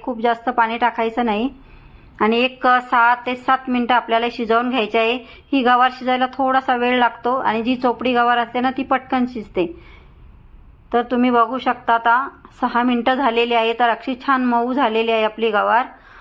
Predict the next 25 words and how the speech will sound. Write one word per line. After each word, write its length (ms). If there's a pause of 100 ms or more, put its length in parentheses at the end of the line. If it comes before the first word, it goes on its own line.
(180)
तर 80
आता 240
यामध्ये 360
आपण 320
थोडासा 460
शेंगदाण्याचा 540
कूट 360
टाकून 360
घेऊ. 320
तर 100
तुम्ही 260
ते 200
खोबऱ्याचा, 640
ओल्या 320
खोबऱ्याचा 400
सुद्धा 400 (480)
वापर 300
करू 280
शकता. 300
ज्यांना 320
ओलं 320
खोबरं 220
आवडतं 460
ना, 80 (100)
तर 60